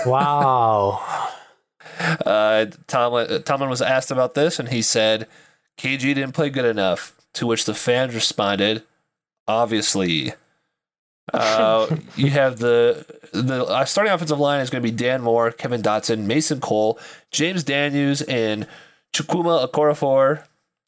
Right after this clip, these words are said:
Speaker 2: Uh, wide receiver Deontay Claypool and Pickens as a starter.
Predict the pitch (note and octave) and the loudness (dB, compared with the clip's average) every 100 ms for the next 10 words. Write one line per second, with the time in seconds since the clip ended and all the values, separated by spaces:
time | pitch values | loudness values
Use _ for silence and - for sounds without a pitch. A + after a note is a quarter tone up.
0 | _ A#2 A#2+ A#2 B2+ B2+ - C#3+ C#3 B2+ | _ 0 2 2 0 0 0 0 0 -2
1 | G#2+ G#2+ A#2+ C3 - B2+ B2+ C3+ D3 _ | 0 2 0 -2 -2 0 0 -4 -8 _
2 | _ _ _ _ _ _ _ - C#3 C#3 | _ _ _ _ _ _ _ -2 -2 -2
3 | - D3 C#3+ A#2+ G#2+ G2+ - A#3+ C3+ A2+ | 0 0 2 0 0 -4 -6 -4 -2 -2
4 | G#2+ F3 - - B2 A2 G2 A2+ F#2+ G2 | -2 -2 -2 -2 -2 -2 0 0 2 2
5 | D3 | 0